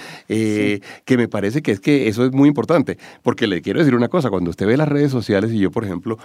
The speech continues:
Speaker 1: cuando emitía un concepto, wow, me llegaban, eh, no sé,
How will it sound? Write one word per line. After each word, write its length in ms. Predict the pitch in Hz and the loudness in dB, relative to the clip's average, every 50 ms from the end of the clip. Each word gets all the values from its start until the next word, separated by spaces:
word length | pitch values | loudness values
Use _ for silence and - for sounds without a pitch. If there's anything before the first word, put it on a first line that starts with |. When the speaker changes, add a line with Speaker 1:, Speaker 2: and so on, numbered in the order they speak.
| - - | -14 -10
Speaker 1:
cuando 220 | - - 92 92 87 | -6 -4 -2 -2 0
emitía 380 | 90 95 95 95 95 92 95 | 0 -2 -2 -2 -2 -2 -2
un 140 | 107 117 131 127 | -2 -2 -2 -2
concepto, 520 | - 139 127 120 127 117 98 95 - 123 - - - _ | 0 -2 0 0 0 -2 0 -2 -4 -8 -8 -10 -8 _
wow, 180 | - 123 139 127 | 2 2 2 2
me 100 | 90 92 | 0 -2
llegaban, 380 | 87 85 87 92 110 131 156 160 - - - - _ - | -6 -6 -4 -2 0 0 -2 -2 -6 -12 -20 -20 _ -6
eh, 240 | - 110 107 104 101 | -2 0 0 0 0
no 120 | 104 110 107 | 0 0 0
sé, 180 | 147 139 - | 0 0 -2